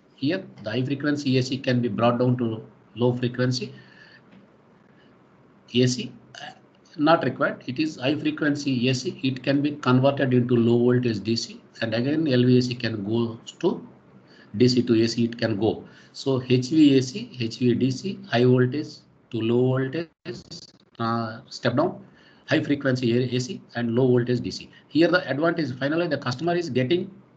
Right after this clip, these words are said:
like earlier he is getting low voltage A C only, but it has seen the transmission has gone through high voltage A C and higher frequencies. And wherever we have renewable energy like solar power, the L V D C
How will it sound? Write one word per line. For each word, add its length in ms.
like 340
earlier 460
he 160
is 120
getting 380
low 80
voltage 340
A 120
C 160
only, 360
but 260
it 100
has 160
seen 320
the 100
transmission 500
has 120
gone 240
through 200
high 180
voltage 320
A 160
C 160
and 160
higher 220
frequencies. 720
And 320
wherever 400
we 160
have 260
renewable 340
energy 280
like 220
solar 480
power, 460
the 200
L 140
V 80
D 160
C 340